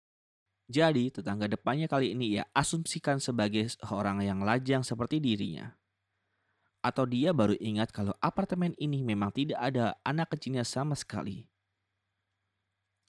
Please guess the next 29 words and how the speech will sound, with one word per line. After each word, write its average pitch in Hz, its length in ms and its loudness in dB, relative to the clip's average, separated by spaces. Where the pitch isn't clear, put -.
Lumrah 147 480 4
untuk 113 320 0
mengetahui 110 560 0
bahwa 98 240 2
lingkungan 160 400 0
yang 139 160 0
ada 135 160 0
di 127 80 4
sekeliling 120 560 0
apartemen 110 480 -2
adalah 98 320 0
gedung-gedung 156 480 4
perkantoran 127 560 2
dengan 104 240 -2
aktivitas 139 560 -2
orang 120 240 2
dewasa 107 400 2
yang 101 160 0
sangat 131 400 -2
padat. 87 320 0
Orang-orang 180 480 2
seperti 139 400 -2
Joe 127 320 6
yang 113 160 4
hampir 135 320 0
seharian 131 400 2
penuh 127 240 -2
memikirkan 127 640 -2
pekerjaan 113 560 0